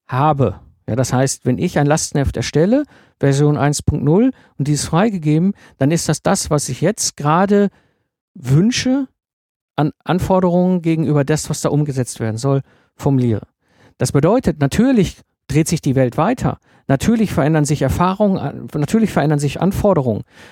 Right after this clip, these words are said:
Ja, das bedeutet, ein Lastenheft ist genauso ein lebendes Dokument wie viele andere Artefakte in einem Projekt. Und das bedeutet ganz klar, ich kann auch ein Lastenheft, wenn's freigegeben und eingefroren ist,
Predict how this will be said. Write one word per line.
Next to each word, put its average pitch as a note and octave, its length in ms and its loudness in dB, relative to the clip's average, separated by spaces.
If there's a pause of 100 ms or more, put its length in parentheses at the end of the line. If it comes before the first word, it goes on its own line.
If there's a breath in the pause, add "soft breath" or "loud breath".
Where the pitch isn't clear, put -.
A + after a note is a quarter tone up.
(160 loud breath)
Ja, C#3 160 2
das D#3 300 -2
bedeutet, E3+ 440 0
ein C3 120 2
Lastenheft E3 760 0
ist - 240 -2
genauso E3+ 460 2
ein C#3+ 120 2
lebendes D#3 380 0
Dokument C#3 460 0 (280 loud breath)
wie C3+ 60 0
viele E3 360 0
andere E3 340 2
Artefakte B2 640 -2
in B2 160 2
einem A#2+ 240 2
Projekt. C#3+ 400 -2 (360 loud breath)
Und C3 100 0
das - 160 0
bedeutet C#3+ 440 0
ganz E3+ 300 -2
klar, D3 220 2
ich - 100 -4
kann E3+ 180 2
auch C#3 140 0
ein A#2 100 2
Lastenheft, D3+ 600 0 (260 loud breath)
wenn's B2 180 -2
freigegeben C#3 600 0
und A#2+ 100 0
eingefroren C3 600 0
ist, D#3 180 -4